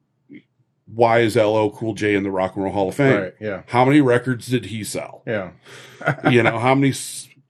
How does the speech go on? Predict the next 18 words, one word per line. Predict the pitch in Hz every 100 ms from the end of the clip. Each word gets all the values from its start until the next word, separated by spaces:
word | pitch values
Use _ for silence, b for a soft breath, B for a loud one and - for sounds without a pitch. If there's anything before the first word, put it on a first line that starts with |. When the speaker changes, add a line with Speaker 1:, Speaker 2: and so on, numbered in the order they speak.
| _ _ _
Speaker 1:
sold | - - 143 143
out | 127 123 -
tours | 139 135 131 110 104
has | 110 107
he | 95 120 113
had | 110 101 95 90
over | 113 107 107 101 95
a | 113
large | 104 110 113 110 101 -
period | - 120 117 107
Speaker 2:
Right. |
Speaker 1:
of | 95 -
time | 117 110 101 95
when | 101 104
you |
Speaker 2:
Right. | 101 107
Speaker 1:
got | 107 101 -
guys, | 107 104 107